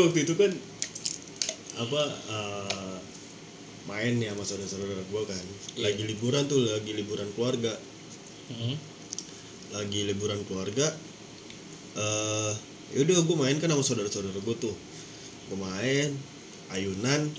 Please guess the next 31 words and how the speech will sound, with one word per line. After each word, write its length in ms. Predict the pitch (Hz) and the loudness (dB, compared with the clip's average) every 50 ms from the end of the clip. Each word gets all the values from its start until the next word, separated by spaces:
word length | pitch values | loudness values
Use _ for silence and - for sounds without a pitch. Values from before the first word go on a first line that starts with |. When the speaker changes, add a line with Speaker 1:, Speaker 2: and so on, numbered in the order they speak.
| - - - - - - - - - - - - - - - | -2 2 2 2 2 2 -2 -8 -14 -14 -14 -14 -14 -10 -2
Speaker 1:
Terus 140 | - - 151 | 2 4 6
kan 140 | - 208 196 180 - - | 8 8 6 6 6 6
ayunan 340 | 139 147 156 165 180 202 | 8 8 10 10 10 10
kan 160 | 220 233 233 214 | 8 8 8 8
ada 100 | 190 170 | 8 8
space-nya 420 | 160 - - 175 156 - 214 202 | 8 8 8 10 12 12 12 12
dikit 260 | 170 160 160 196 196 - | 12 12 10 10 12 12
tuh. 140 | 208 147 - - - - - - | 12 12 12 8 -4 -10 -12 -8
Speaker 2:
Mm. 220 | - 123 117 113 104 - - - - - | -4 -2 0 0 0 -4 -8 -12 -10 -2
Speaker 1:
Dari 640 | - 135 123 123 123 123 120 120 120 117 117 117 113 | 2 4 6 8 8 8 8 10 8 8 8 8 6
yang 160 | 117 113 107 113 | 6 4 4 2
besi, 340 | 117 117 117 - - 123 117 | 2 4 4 4 4 4 4
yang 220 | 117 120 113 110 110 113 113 117 | 4 4 2 2 2 0 0 2
bisa 240 | 117 117 110 - 113 113 113 113 107 101 87 | 2 2 2 2 2 2 0 0 -2 -4 -2
goyang-goyang 480 | - 117 113 110 104 107 107 104 104 101 | 2 2 2 2 2 0 -2 0 0 0
itu 160 | 104 98 104 | 0 0 0
tuh, 160 | 117 135 151 160 156 - | 2 2 2 2 0 -2
yang 120 | 123 110 | -2 -2
ada 140 | 101 98 98 | -2 -2 -4
tempat 240 | 98 - 101 104 101 | -4 -6 -6 -6 -4
duduknya. 400 | 98 101 92 92 92 - 120 123 135 - - - - | -4 -4 -4 -6 -6 -6 -6 -6 -6 -6 -10 -12 -10
Speaker 2:
Hmm. 220 | - 120 131 156 160 - - - - - - - - - - - - - - - - - | -6 -4 -4 -4 -4 -8 -10 -14 -16 -16 -16 -16 -16 -16 -16 -14 -14 -14 -14 -16 -12 -8
Speaker 1:
Sama 320 | - - 107 104 113 127 143 | -6 -6 -4 -2 2 4 6
yang 160 | 143 139 135 139 | 6 6 6 6
besi 240 | 135 127 117 - - | 6 6 4 4 2
penyangga, 480 | - 131 127 123 123 131 131 135 135 - - - - - - - 131 | 2 2 2 4 4 4 4 2 2 0 0 -6 -12 -12 -10 -6 0
biar 300 | 123 123 117 117 117 117 | 2 4 4 4 4 4
dia 320 | 127 120 120 117 117 117 | 6 6 8 8 6 6
diri 320 | 117 117 120 123 127 123 | 6 6 6 6 6 4
itu 160 | 131 127 127 127 | 2 2 2 2
tuh. 160 | 123 113 | 2 2